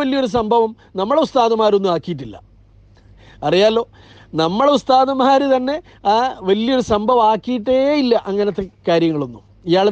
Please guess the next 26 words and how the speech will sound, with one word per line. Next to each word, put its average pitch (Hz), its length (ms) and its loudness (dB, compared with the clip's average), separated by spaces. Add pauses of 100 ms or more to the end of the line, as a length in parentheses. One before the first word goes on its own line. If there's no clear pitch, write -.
നേർക്കേറെ 269 580 0
തന്നെ 247 300 0
വന്ന 202 140 -2
സമയത്തും 156 480 -6 (880)
പിന്നെയാണോ 214 440 2
ഇതൊക്കെ 185 320 0
ഇങ്ങനെ 190 200 0 (120)
എഴുത്ത് 170 340 0
അയാളുടെ 175 340 2
പേരിൽ 175 260 0
ആരോ 156 320 -2
എന്തോ 190 200 0
പ്രചരിപ്പിക്കുന്നതോ 190 720 0 (400)
എന്തോ 165 300 0 (120)
ആവട്ടെ, 214 300 0
നമുക്കതൊന്നും 233 540 0
ഒരു 190 140 -2
വിഷയമേ 165 540 -2
അല്ല. 127 140 -8 (760)
അയാൾ, 247 300 4 (240)
ഈ - 20 -2 (140)
പറഞ്ഞ 233 320 2 (180)
ആൾ 214 200 2
ഇതാ 190 220 0 (140)
സ്റ്റേജിൽ 190 460 0
പ്രസംഗിക്കുന്നുണ്ട്, 175 800 -2